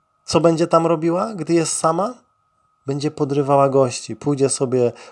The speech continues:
usiądzie przy barze, nawet z barmanem, z barmanką będzie gadała. Ktoś się dosiądzie, rozumiesz? I po prostu będzie tam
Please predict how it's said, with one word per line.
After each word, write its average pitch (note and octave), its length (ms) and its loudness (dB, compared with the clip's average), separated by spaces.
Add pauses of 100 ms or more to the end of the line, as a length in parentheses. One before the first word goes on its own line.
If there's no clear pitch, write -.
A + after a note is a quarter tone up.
usiądzie B2+ 580 0
przy - 220 -6
barze, A#2+ 540 2 (300)
nawet C3 280 0
z A#2+ 60 -6
barmanem, B2 720 0
z A2+ 80 -4
barmanką B2+ 640 0
będzie B2 240 -2
gadała. A#2+ 440 0
Ktoś - 240 -4
się - 160 2
dosiądzie, A#2+ 680 0 (260)
rozumiesz? A#2+ 600 0
I D#3 80 -12
po - 60 -12
prostu E3 300 -4
będzie C#3 320 0
tam B2 280 2